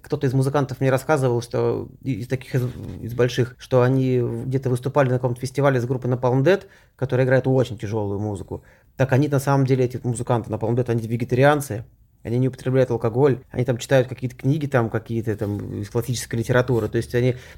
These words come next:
э, полностью противопоставление своему сценическому образу. То есть я думаю, что, м, вообще не стоит всерьёз воспринимать, э, и серьёзно относиться к тому, что, м, как музыкант выглядит на сцене, э, что он такой же и в жизни должен быть. Это то же самое, как, я не знаю, пытаться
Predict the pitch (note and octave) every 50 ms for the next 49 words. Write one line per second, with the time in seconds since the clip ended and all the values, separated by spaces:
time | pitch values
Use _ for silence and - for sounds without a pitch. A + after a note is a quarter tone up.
0 | - _ - B2+ A#2+ B2 - E3+ G3+ F#3+ D#3+ C#3 C3+ - - A#2+ A#2 A2 - -
1 | - - - _ _ - C3 - C#3 C3 - C#3 C3 - - - B2 A#2+ C3+ F3
2 | D#3+ C#3 - C3 C3+ C3+ - - C3+ C#3 C3+ - - - C3+ C3 A#2+ A2 - F#2+
3 | - - E2+ - - _ _ - A#2+ A#2+ - - C#3 D#3 F3+ F#3 F3+ E3+ C#3 -
4 | - F3 E3+ E3 D#3 - - - A#2+ A2+ - B2 C#3 D3 C#3 - A3 E3 C#3 -
5 | D#3+ B2+ - - C#3 D#3 C3 - - A2 - - B2 C3 D3 D#3 D3 A#2+ - -
6 | - _ _ _ _ _ _ _ - A#2 A#2 A#2 A#2+ A#2+ A2 G#2+ A2 - B2 -
7 | - C#3+ C#3+ E3 E3 C3 B2 B2 A#2 A#2+ C3 A#2+ A#2+ F#3+ G3 - - B2+ - C3+
8 | C3+ E3 E3+ - - - C3+ B2+ B2 A#2+ A#2 A2+ - - - - _ _ - C3
9 | A#2+ A2+ - B2 - - B2+ A#2+ C3+ C#3 B2+ A#2+ - C3+ C3 B2 B2 B2 A#2+ A#2
10 | - - G3+ A3+ A#3+ G#3 C#3+ A2+ - - - - - _ _ _ _ _ - A#2
11 | A#2+ A#2+ A#2 A2 - - B2 C3+ D3 C#3 C#3 C#3 C#3 D3 D3 C#3 C3+ C3+ - -
12 | B2+ B2+ C3 C#3 B2 A2 A#2+ A#2 B2+ B2 A2+ A2+ B2+ B2+ A#2+ A2 - A2+ A#2 -
13 | C3 C3 C3 - F#3 F3+ D#3 C3+ C#3 C3 C3 - B2+ B2+ B2+ C3 B2+ B2+ A#2+ A#2
14 | A#2 - B2 C3+ C3 B2+ - - A#2+ A2+